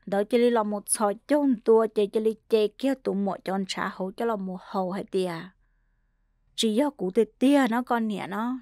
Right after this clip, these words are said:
chỉ do cụ tê tia số môn tu hậu mọ á, chỉ do cụ thế mà bố gọi có là mọ cụ cha. Hỏi do nhẹ tài xếp phải xếp chỉ rong, chỉ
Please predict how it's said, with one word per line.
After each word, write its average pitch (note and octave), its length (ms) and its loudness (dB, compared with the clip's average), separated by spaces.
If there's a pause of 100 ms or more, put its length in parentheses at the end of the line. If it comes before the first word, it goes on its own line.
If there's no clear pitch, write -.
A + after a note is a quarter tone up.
chỉ F#3 160 -8
do A#3+ 140 -2
cụ F#3 200 -8
tê G#3+ 160 -4
tia B3+ 300 -2
số G3 180 -8
môn G#3 260 -6
tu A3+ 140 0
hậu G3 160 -6
mọ G3+ 260 -2
á, F3 380 -8
chỉ - 160 -10
do A3+ 200 -4
cụ F3+ 220 -6
thế A#3+ 180 -4
mà G#3+ 160 -4 (100)
bố A3+ 160 0
gọi - 140 -4
có G#3 100 -6
là F3+ 100 -4
mọ G3 140 -4
cụ F3+ 160 -8 (140)
cha. A3 240 -2 (1160)
Hỏi A#3+ 260 4
do D#4 140 2
nhẹ A#3+ 220 0 (160)
tài G#3+ 480 2
xếp C#4+ 300 -4
phải F3+ 180 -6
xếp C4+ 240 -2
chỉ G#3 160 -12
rong, G#3+ 600 -2
chỉ G#3+ 80 -4